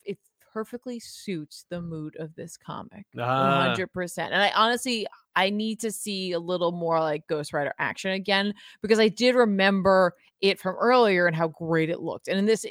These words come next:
Speaker 1: this particular issue, there wasn't a lot of that. It was a lot of, like, catch up and, like,
Speaker 2: Yes.
Speaker 1: kind of, like, doing sort of, like, a montage of, like, things happening so that we can span some time and, and, you know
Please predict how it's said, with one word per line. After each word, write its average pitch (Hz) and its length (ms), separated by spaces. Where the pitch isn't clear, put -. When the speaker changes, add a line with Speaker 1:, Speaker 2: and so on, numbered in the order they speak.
Speaker 1:
this 240 200
particular 233 440
issue, 247 280
there 190 100
wasn't 190 240
a 170 40
lot 165 200
of 151 60
that. 151 100
It 131 40
was 165 80
a 185 60
lot 180 180
of, 175 80
like, 180 200
catch 214 320
up 185 240
and, 208 100
like, 190 180
Speaker 2:
Yes. 127 340
Speaker 1:
kind 254 320
of, 233 180
like, 214 300
doing 220 600
sort 220 180
of, 196 40
like, 196 120
a 175 40
montage 180 580
of, 160 100
like, 165 160
things 190 240
happening 175 380
so 170 160
that 175 80
we 170 100
can 170 160
span 165 320
some 196 120
time 277 420
and, 220 180
and, 196 280
you 190 100
know 151 360